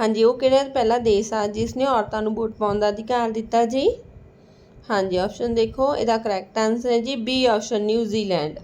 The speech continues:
ਓਕੇ। ਹਾਂਜੀ, ਨੈਕਸਟ ਕੁਐਸਚਨ ਦੇਖੋ ਜੀ। ਅਮਰੀਕਾ ਦੀ ਪਹਿਲੀ ਔਰਤ ਉਪ ਰਾਸ਼ਟਰਪਤੀ ਕੌਣ ਬਣੇ?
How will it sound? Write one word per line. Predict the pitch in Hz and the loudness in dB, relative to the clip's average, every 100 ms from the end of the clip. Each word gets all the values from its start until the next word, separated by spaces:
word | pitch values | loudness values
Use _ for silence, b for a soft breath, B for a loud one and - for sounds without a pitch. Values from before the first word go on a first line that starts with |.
| - 214 | -16 -14
ਓਕੇ। | 220 226 277 359 - B B B B B - | -6 -4 -2 -4 -12 B B B B B -4
ਹਾਂਜੀ, | 240 220 214 | -2 0 2
ਨੈਕਸਟ | 202 190 208 - | 2 0 -2 -4
ਕੁਐਸਚਨ | 240 247 247 262 | -2 -2 -2 -2
ਦੇਖੋ | 247 240 269 | 0 0 0
ਜੀ। | 233 269 381 - - - - - - - _ - B B B - - | 2 0 0 -4 -16 -20 -20 -20 -20 -20 _ -20 B B B -10 -2
ਅਮਰੀਕਾ | 247 262 262 262 - 311 311 | 2 2 2 -2 0 0 0
ਦੀ | 269 240 233 269 - - | -2 -2 -2 -6 -14 -4
ਪਹਿਲੀ | 262 254 262 285 339 | 0 0 -2 -4 0
ਔਰਤ | 294 220 226 262 | 2 0 -2 -6
ਉਪ | 262 269 | -4 2
ਰਾਸ਼ਟਰਪਤੀ | 262 233 240 - 233 233 220 247 | 4 2 0 -6 -8 -6 -4 -6
ਕੌਣ | 247 247 254 277 | -2 2 2 2
ਬਣੇ? | 262 202 151 | 0 0 -2